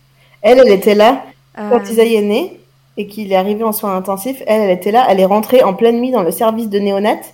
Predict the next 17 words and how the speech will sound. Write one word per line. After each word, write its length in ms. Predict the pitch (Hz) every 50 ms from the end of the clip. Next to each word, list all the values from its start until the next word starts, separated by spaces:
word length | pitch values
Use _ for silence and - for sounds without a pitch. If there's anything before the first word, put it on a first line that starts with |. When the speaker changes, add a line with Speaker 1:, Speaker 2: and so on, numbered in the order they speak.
| _ _ _ _ _ _ _
Speaker 1:
sans 200 | _ - 240 226
que 120 | 220 - 220
personne 440 | 196 196 208 202 208 - 240 240 233
la 120 | 226 202 185
voie, 280 | 185 190 233 277 - 240
et 40 | 226
elle 100 | 208 208
m'attendait 380 | 202 196 202 226 214 214 240 262
avec 200 | 247 214 202 202
le 80 | 208 202
panier 280 | 220 214 214 220 240 240 - - _ -
de 60 | 220
nourriture, 420 | 226 226 214 220 214 214 - 269 254
des 200 | 233 220 214 214
habits, 260 | 214 214 208 220 254
des 80 | 240 233
sous-vêtements, 340 | 220 - 220 226 262 277